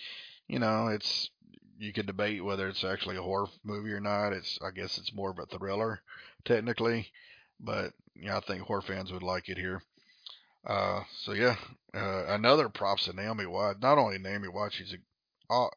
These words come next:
obviously an awesome actress, but she fucking runs her ass off <laughs> in this movie. Not only is she talking on the phone nonstop, she's jogging through the woods nonstop. So I know this had to be a tough film to, to, uh, tough movie to film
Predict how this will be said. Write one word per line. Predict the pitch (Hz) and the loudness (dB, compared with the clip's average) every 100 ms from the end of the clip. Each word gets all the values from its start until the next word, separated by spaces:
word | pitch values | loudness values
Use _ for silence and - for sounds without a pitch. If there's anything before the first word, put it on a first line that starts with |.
| - | 2
obviously | 127 113 104 101 | 2 2 -2 -4
an | 95 | -4
awesome | 90 98 92 | 0 0 0
actress, | 98 107 - 92 - - - - - - _ | 0 0 -2 -4 -4 -6 -16 -14 -14 -16 _
but | 110 98 | -4 -2
she | - 104 | -2 -2
fucking | - 98 - 95 | -2 -2 -4 -4
runs | 101 104 98 | -2 -2 -4
her | 82 - | -10 -6
ass | - 143 139 107 | 0 2 4 2
off | 87 - | 0 0
<laughs> | |
in | 104 - | -4 4
this | 139 - 151 147 | 4 4 0 4
movie. | 127 117 110 101 - - - - - | 4 4 2 -2 -4 -6 -8 -10 -12
Not | - 123 131 | 6 12 12
only | 123 117 | 12 6
is | 110 | 0
she | 110 | 6
talking | 123 117 104 | 8 8 4
on | 98 | -2
the | |
phone | 95 139 135 | 4 6 6
nonstop, | 107 101 - 104 101 | 2 -2 0 2 0
she's | - 104 98 | -2 -6 0
jogging | 104 107 101 | 2 4 0
through | 92 | -6
the | 95 | -6
woods | 104 117 104 | 0 0 -2
nonstop. | 98 90 90 104 98 90 | -6 -6 -4 -2 -2 -4
So | - 95 98 - - - | -4 -4 -6 -12 -18 -2
I | - | 4
know | 120 123 | 8 6
this | 110 110 | 6 2
had | 107 101 | 2 2
to | 95 | -4
be | 95 95 | -4 -4
a | 95 - | -4 -6
tough | - 127 127 107 | 6 8 10 6
film | - 101 98 95 | -4 -4 -4 -4
to, | 98 98 _ _ - | -6 -6 _ _ -4
to, | 101 | -2
uh, | 92 95 95 95 | -2 -2 -2 0
tough | - 123 - | 6 6 6
movie | 104 101 95 | -2 -2 -4
to | |
film | 95 101 113 101 104 | -4 0 0 0 -6